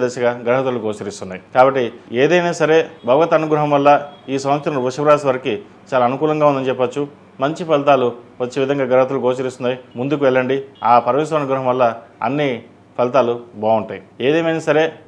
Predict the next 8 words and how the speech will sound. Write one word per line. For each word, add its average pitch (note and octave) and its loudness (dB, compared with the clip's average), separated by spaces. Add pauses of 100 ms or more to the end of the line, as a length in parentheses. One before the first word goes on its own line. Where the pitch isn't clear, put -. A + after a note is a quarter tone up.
(140)
ఈ B2 2
రాశి C#3+ 2
వారికి C#3+ 2 (360)
అన్ని C3 -2
విధాలుగా D3 4 (100)
బాగుండడానికి C3 0 (320)
దక్షిణామూర్తి E3 -4 (400)
హోమం C#3 0